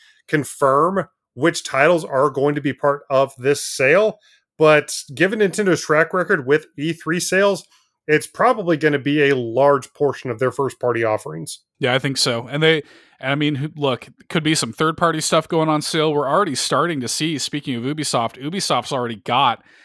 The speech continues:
Speaker 2: an E three sale rolling right now. So, I mean, there's, there's quite a bit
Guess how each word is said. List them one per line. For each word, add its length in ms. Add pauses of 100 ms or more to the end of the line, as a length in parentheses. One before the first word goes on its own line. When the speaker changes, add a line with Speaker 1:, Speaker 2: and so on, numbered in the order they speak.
(320)
Speaker 2:
an 100
E 140
three 240
sale 340
rolling 320
right 220
now. 340 (800)
So, 380
I 100
mean, 220
there's, 340 (460)
there's 200
quite 460
a 60
bit 280